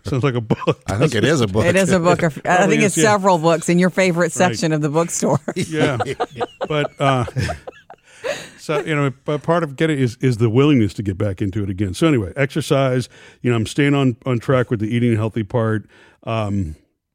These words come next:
Speaker 1: one I added this year, and I've been already trying to do this, but I figured I needed to make it one of my big takeaways,
Speaker 3: Mm-hmm.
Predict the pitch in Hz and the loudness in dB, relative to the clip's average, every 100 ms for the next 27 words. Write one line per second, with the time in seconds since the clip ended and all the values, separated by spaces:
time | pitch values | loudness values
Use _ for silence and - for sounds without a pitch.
0 | _ _ _ _ 127 147 147 120 117 127 | _ _ _ _ -2 0 0 0 0 2
1 | 127 107 85 - 120 123 131 120 113 117 | 2 0 -6 -4 -2 0 0 0 0 0
2 | 143 147 185 196 190 170 185 185 156 180 | 0 2 2 0 -2 -2 -2 -2 -2 -2
3 | 180 127 - 120 - 156 143 135 139 123 | 0 0 0 -2 0 0 2 4 2 2
4 | 117 127 123 123 - _ _ 123 131 123 | 2 2 2 -2 -2 _ _ -6 -4 -2
5 | 107 117 95 143 156 104 107 101 107 - | -2 -4 0 -2 0 -2 0 0 0 -2
6 | 175 | -6